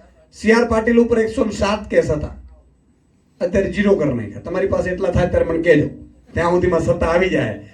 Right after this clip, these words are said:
અને તમે પ્રજા માટે લડતા હશો એટલે ઝીરો થઈ જાય. ઈ તો પોતાના માટે લડે, બરોબર છે? એટલે ક્યારેય ચિંતા ના કરો, લડો મજબૂતાઈથી, પ્રજાનો અવાજ ઉઠાવો.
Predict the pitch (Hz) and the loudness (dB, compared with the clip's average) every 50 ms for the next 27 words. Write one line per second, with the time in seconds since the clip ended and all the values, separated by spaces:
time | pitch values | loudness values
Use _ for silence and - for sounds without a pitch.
0 | - - _ - 156 156 - 180 180 185 175 - 214 208 247 247 240 233 226 220 | -20 -20 _ -12 -6 -2 0 0 0 0 0 0 2 4 6 4 4 4 2 0
1 | 233 214 220 226 226 - 247 233 226 220 233 214 202 - 220 240 240 202 - 165 | -2 -2 -2 -4 -2 -2 -2 0 2 2 2 2 2 4 6 6 6 6 4 0
2 | 151 135 127 127 151 175 175 160 - 214 233 - 220 208 202 196 - 147 135 131 | -4 -4 -6 -6 -6 -8 -8 -6 -4 -4 -2 -2 0 0 0 -2 -2 -4 -6 -6
3 | 123 117 120 117 - - - - _ _ _ _ _ - - - 247 339 359 - | -6 -8 -8 -10 -14 -18 -20 -20 _ _ _ _ _ -6 0 2 4 4 4 2
4 | - - - - - - - - - - - - 247 285 294 277 - 254 254 262 | 0 -2 -6 -8 -12 -20 -20 -20 -20 -8 -2 0 4 4 4 4 4 2 0 2
5 | 277 311 330 330 - - 311 294 294 311 302 294 294 294 302 294 302 302 311 320 | 2 0 0 -2 -6 -6 -6 -4 -2 0 2 2 2 2 4 4 4 4 4 0
6 | - - _ _ _ _ _ _ _ _ _ _ _ _ _ _ _ _ _ - | -4 -12 _ _ _ _ _ _ _ _ _ _ _ _ _ _ _ _ _ -14
7 | _ - 139 202 233 269 302 320 311 302 269 254 269 269 294 320 320 302 302 294 | _ 0 2 4 4 6 6 6 4 4 4 4 2 2 2 2 2 4 4 2
8 | - - 302 311 320 320 - - - _ - _ _ _ _ _ _ - 240 262 | 2 2 2 0 0 -2 -8 -14 -20 _ -20 _ _ _ _ _ _ 2 4 4
9 | 277 294 294 285 285 277 269 294 294 294 302 302 302 302 302 294 294 302 311 311 | 4 4 4 4 2 2 2 2 2 2 0 2 2 4 4 4 6 4 4 2
10 | 302 311 - | 0 -4 -10